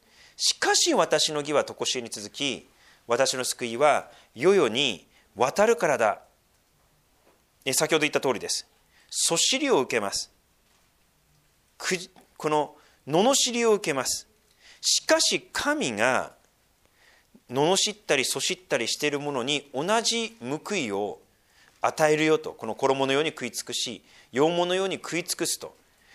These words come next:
しかしあなたが求めている私の義とか私の救いというのはいつまでも残るよということなんですね。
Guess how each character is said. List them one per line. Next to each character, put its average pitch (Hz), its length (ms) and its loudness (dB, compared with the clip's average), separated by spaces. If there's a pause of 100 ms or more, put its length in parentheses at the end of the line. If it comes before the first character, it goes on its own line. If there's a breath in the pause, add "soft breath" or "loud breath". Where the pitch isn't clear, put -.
(140)
し - 140 0
か 233 140 2
し - 180 0
あ 190 140 4
な 285 160 2
た 226 160 2
が 208 140 4
求 175 280 0
め 185 100 0
て 175 140 -2
い 156 40 -4
る 175 140 4
私 170 380 2
の 170 100 -2
義 165 160 -6
と 127 160 -2
か 147 140 2
私 131 320 2
の 147 100 -4
救 - 220 -8
い 131 60 -8
と 139 100 -10
い 135 80 -4
う 147 40 -6
の 175 60 -8
は 156 180 -2 (200 loud breath)
い 139 120 -4
つ - 140 -2
ま 139 140 0
で 151 80 -2
も 151 160 -6
残 120 340 -2
る 135 60 -2
よ 135 260 4
と - 340 -8 (1600 loud breath)
い 143 140 -2
う 202 100 4
こ 202 120 0
と - 80 -4
な 123 80 2
ん 92 40 -4
で 92 60 -8
す - 140 -4
ね。 98 320 -6